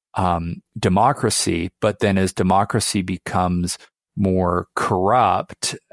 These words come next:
and via various avenues, then it can devolve again into an autocracy. And that was just sort of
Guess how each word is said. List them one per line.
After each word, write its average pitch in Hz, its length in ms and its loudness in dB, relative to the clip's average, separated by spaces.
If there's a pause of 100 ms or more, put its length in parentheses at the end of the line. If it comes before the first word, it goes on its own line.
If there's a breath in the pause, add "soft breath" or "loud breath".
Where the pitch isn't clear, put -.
and 92 840 0 (120)
via 107 260 2
various 101 460 2
avenues, 104 640 0
then 95 260 2
it 101 220 -2
can 92 440 0
devolve 95 480 2
again 92 400 -2
into 87 880 -2
an 98 120 0
autocracy. 98 640 0
And 87 140 -2
that 107 120 2
was 104 140 -2
just - 240 -4
sort 110 160 2
of 92 100 0